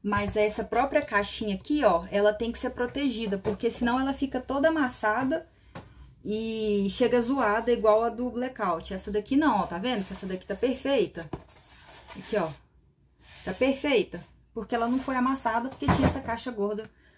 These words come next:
como proteção. Ó, tanto é que o ups tá perfeito aqui,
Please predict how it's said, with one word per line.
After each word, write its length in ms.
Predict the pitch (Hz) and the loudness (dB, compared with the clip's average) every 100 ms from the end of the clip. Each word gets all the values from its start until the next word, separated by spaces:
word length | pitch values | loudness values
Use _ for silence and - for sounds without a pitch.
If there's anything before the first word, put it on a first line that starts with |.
| _ _ | _ _
como 200 | - 220 | -4 -2
proteção. 680 | 214 220 240 247 - 165 156 - _ _ _ - - | 0 -2 0 -4 -2 -4 -6 -12 _ _ _ -20 -2
Ó, 280 | 185 165 - _ _ _ | 0 0 -2 _ _ _
tanto 240 | 208 202 | -6 0
é 80 | 208 | 0
que 120 | 208 269 | 0 -2
o 120 | 240 | -2
ups 200 | 247 - | -4 -4
tá 100 | 269 | -2
perfeito 680 | 294 349 - 247 185 - - _ _ - | 0 0 2 4 4 0 -14 _ _ -18
aqui, 360 | 196 180 147 | -14 -6 -6